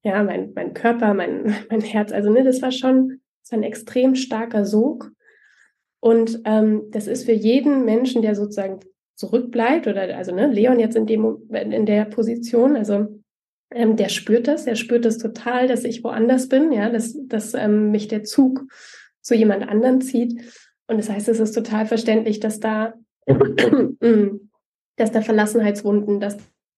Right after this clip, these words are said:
da sich Bindungswunden auch in geballter Form zeigen. Das ist erstmal total verständlich. Und ich zum Glück, ich hatte trotz meiner Verliebtheit, ich hatte immer noch ver-, vergraben in, in den Schichten,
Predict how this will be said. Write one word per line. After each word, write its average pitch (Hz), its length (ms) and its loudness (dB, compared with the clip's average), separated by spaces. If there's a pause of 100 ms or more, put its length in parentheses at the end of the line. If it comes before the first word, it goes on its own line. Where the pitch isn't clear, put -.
da 196 160 -4
sich 208 180 -4
Bindungswunden 208 920 2 (500)
auch 214 200 2
in 202 100 2
geballter 208 420 0
Form 202 380 -2
zeigen. 202 520 -2 (600)
Das 220 160 -2
ist 208 100 0
erstmal 202 300 -2
total 208 320 -4
verständlich. 208 800 0 (520)
Und 226 160 2
ich 233 220 2
zum 262 160 2
Glück, 247 240 2
ich 226 160 -8
hatte 214 180 -6
trotz - 340 -4
meiner 226 220 2
Verliebtheit, 208 640 -6
ich - 120 -14
hatte 214 400 -8 (220)
immer 269 280 6
noch 214 300 0 (460)
ver-, - 240 -8
vergraben 240 760 0
in, 220 200 0
in 214 200 -2
den 208 140 0
Schichten, 226 560 0